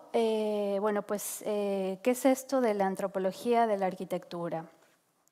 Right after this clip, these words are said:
Pues es un enfoque, un modelo de investigación que recupera los aportes de la arquitectura y de la antropología desde una perspectiva interdisciplinar, de tal manera que,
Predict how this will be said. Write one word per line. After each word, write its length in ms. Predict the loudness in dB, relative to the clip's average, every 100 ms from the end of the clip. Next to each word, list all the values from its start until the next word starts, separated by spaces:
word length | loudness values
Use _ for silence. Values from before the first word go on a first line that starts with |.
| _ _ -14 -14 -12 -12 -12 -14 2
Pues 280 | 4 4 4
es 160 | 4
un 100 | 6 4
enfoque, 680 | 4 4 4 6 4 4 0
un 120 | 0
modelo 380 | 4 4 4 2
de 60 |
investigación 1000 | 2 0 -2 0 0 0 0 2 4 4 2
que 120 | 0
recupera 480 | -2 -2 2 2 2
los 160 | -2
aportes 560 | -4 -2 -2 0 -2 -2
de 100 | -2
la 80 | -4
arquitectura 760 | -6 -6 -6 -2 0 2 2
y 60 | 2
de 80 |
la 80 | 0
antropología 760 | 0 -4 -4 -4 -6 -4 2 2
desde 180 | 2 0
una 200 | -2 0
perspectiva 680 | -2 -2 -6 2 4 4 2
interdisciplinar, 1200 | 0 2 4 2 0 -4 -4 0 4 4 4 0 -6 -20 -20 -20 -20 -20 -20 _ _ _
de 160 | 6 8
tal 200 | 8 8
manera 480 | 8 8 6 6 4
que, 520 | 2 4 6 4